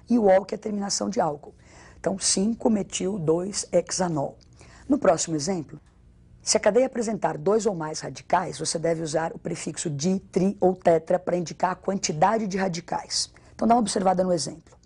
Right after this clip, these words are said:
Então, você olhou pra cadeia, escolhe a cadeia principal, nesse caso é que tá na horizontal, com cinco átomos de carbono, sobraram três radicais iguais, três radicais com um carbono, que é o metil.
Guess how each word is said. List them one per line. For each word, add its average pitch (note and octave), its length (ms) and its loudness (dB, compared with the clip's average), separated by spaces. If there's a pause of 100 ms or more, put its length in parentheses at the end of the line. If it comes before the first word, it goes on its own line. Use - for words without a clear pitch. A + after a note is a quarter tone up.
(200)
Então, F3+ 140 -2
você F#3+ 200 4
olhou F#3 260 6
pra F#3 140 -2
cadeia, D3+ 640 -4
escolhe - 380 2
a G3+ 60 2
cadeia E3 360 0
principal, D3 640 -2
nesse E3+ 240 -2
caso D#3 260 0
é D#3+ 40 -4
que - 80 -10
tá D3+ 140 0
na D#3 100 0
horizontal, D3+ 640 -2
com D#3 180 -8
cinco F#3+ 420 2
átomos D#3 400 0
de D3+ 100 -10
carbono, C#3+ 580 -4 (240)
sobraram F3 440 2
três A#3 360 2
radicais F#3+ 640 -4
iguais, E3+ 680 -2 (260)
três F3+ 240 0
radicais E3+ 420 0
com F3+ 160 -2
um G3 40 2
carbono, E3+ 480 0
que E3+ 100 -6
é F3 40 2
o - 20 -2
metil. E3+ 440 -4